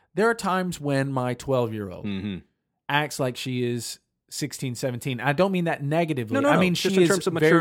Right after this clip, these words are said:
Speaker 2: maturity,
Speaker 1: responsible
Speaker 2: responsible,
Speaker 1: and
Speaker 2: yeah.
Speaker 1: mature and makes wise decisions. And then there are times when she's eight.
Speaker 2: Ex-, or two,
Speaker 1: Yeah.
Speaker 2: right?
Speaker 1: Yeah, yeah, yeah.
Speaker 2: You know, it's, it's amazing. And that's,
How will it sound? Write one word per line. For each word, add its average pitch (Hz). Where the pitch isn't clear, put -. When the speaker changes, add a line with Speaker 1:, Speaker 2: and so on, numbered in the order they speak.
Speaker 2:
maturity, 156
Speaker 1:
responsible 156
Speaker 2:
responsible, 202
Speaker 1:
and -
Speaker 2:
yeah. -
Speaker 1:
mature 165
and 139
makes 131
wise 131
decisions. 120
And 160
then 185
there 233
are 214
times 147
when 139
she's 135
eight. 107
Speaker 2:
Ex-, 104
or 90
two, 131
Speaker 1:
Yeah. 147
Speaker 2:
right? 113
Speaker 1:
Yeah, 147
yeah, 101
yeah. 170
Speaker 2:
You 135
know, 196
it's, 131
it's 131
amazing. 147
And 123
that's, 156